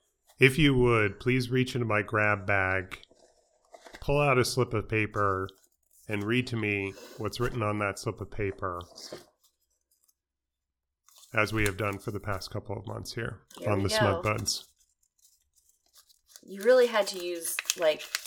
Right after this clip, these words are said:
Speaker 1: Yep.
Speaker 2: Post-it notes. <laughs>
Speaker 1: Mm-hmm. They were just the right size,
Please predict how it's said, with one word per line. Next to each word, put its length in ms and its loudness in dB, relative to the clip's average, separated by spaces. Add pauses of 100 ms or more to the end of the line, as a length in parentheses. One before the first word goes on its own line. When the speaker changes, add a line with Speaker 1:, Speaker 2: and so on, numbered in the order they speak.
(280)
Speaker 1:
Yep. 140 10
Speaker 2:
Post-it 220 -6
notes. 400 -4
<laughs> 60 -16 (420)
Speaker 1:
Mm-hmm. 360 8 (1160)
They 100 12
were 160 12
just 240 8
the 80 10
right 240 10
size, 600 -2